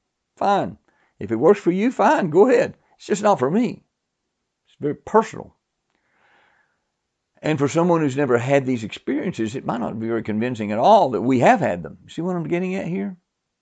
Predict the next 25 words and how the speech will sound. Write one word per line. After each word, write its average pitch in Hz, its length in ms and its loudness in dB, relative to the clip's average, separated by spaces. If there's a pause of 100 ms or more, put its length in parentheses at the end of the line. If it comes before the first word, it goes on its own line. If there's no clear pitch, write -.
(1700)
So 135 120 -4
we 135 100 0
could 117 160 -2
summarize 127 480 0
it 92 60 -4
like 107 160 0
this. 160 260 2
It's 101 140 -6
true 196 440 2
that 92 160 -4
personal 127 340 -2
blessings 110 440 -2
are 95 120 0
a - 40 -2
powerful 120 460 -4
reason 110 420 -4
for 90 120 -10
trusting 113 340 -2
the 90 80 -6
Bible, 151 480 -2 (240)
but 107 100 -2
if 104 80 -6
we 110 80 -4
stop 202 460 0
there, 92 400 -6